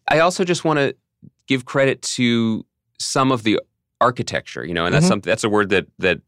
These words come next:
Speaker 1: I'm gonna use when we speak to Jesse Armstrong as well. But there's a lot of,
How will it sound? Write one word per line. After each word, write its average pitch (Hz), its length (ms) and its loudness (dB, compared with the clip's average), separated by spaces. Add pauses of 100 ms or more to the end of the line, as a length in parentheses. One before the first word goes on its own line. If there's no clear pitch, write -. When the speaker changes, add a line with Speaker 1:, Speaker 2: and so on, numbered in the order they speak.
Speaker 1:
I'm 90 80 -2
gonna 87 180 0
use 85 280 0
when 87 120 -2
we 82 60 -2
speak 82 220 -6
to 85 80 -4
Jesse 82 280 -2
Armstrong 78 420 -2
as 73 140 -4
well. 92 260 2
But 78 220 -2 (440)
there's 127 160 0
a 135 60 2
lot 151 200 4
of, - 180 -8